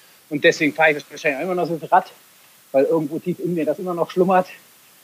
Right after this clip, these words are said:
dass ich nicht wieder dick werden will. Aber, äh, na, ich denke, dass es für mich zumindest ist es ganz wichtig, dass jemand das wirklich will und den Sport liebt, weil man muss viel, viel dafür opfern, man muss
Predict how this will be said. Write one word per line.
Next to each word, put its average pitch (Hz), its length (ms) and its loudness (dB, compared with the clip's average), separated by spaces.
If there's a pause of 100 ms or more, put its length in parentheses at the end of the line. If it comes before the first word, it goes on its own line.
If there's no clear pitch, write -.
(200)
dass 147 140 -2
ich 165 60 -4
nicht 160 120 -2
wieder 143 140 0
dick 160 180 0
werden 185 260 4
will. 180 200 4
Aber, 147 440 4
äh, 147 200 2 (720)
na, 135 160 -6
ich 170 100 -16
denke, 175 220 -2
dass 151 180 0
es - 100 -10
für - 200 -14
mich 180 240 0
zumindest 165 400 -6
ist 139 140 -14
es 123 60 -16
ganz 147 220 0
wichtig, 143 480 0 (480)
dass 139 160 0
jemand 156 260 2
das 143 160 0
wirklich 139 400 0
will 156 320 6 (760)
und 143 160 2
den 139 120 4
Sport 143 360 2
liebt, 156 440 -2
weil 143 140 4
man 143 120 2
muss 156 220 -2 (720)
viel, 190 160 4
viel 170 140 2
dafür 147 240 2
opfern, 180 320 2
man 165 100 -2
muss 156 220 -4